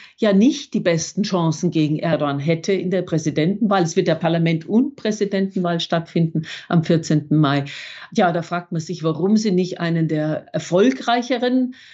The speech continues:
nehmen, zum Beispiel den Bürgermeister von Istanbul, Imamoglu, der zweitausendneunzehn dort spektakulär die Kommunalwahl gewonnen hat, schon für die Opposition.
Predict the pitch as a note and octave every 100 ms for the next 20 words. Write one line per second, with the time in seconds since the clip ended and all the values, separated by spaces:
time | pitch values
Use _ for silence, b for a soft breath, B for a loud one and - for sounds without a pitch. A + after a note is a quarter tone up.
0 | B G3 F#3+ F#3+ F3+ F3+ D#3 D3+ - D3
1 | C#3+ D#3 D3+ D3+ C#3+ C#3 C#3 C#3+ C#3 C#3
2 | C#3 G#3+ - A3+ G#3 G3 G#3 G3 G3 F#3+
3 | F#3+ B B B - A3 G#3 G3 F#3 F#3+
4 | F#3+ F3+ B B B B F3 F3+ E3 D#3+
5 | - - C3+ E3 D#3 D3+ D3 C#3+ D#3 D#3+
6 | D#3 D3 A#2+ - F3+ F3 F3+ D#3+ D#3 C#3+
7 | C3+ C3+ C3+ C#3+ C3+ C#3+ E3+ G#3 G#3 F#3
8 | E3+ D#3 D#3 C#3+ C#3+ C#3 - C#3 C3+ C#3
9 | C3 C#3 - C#3 C3+ - - B2+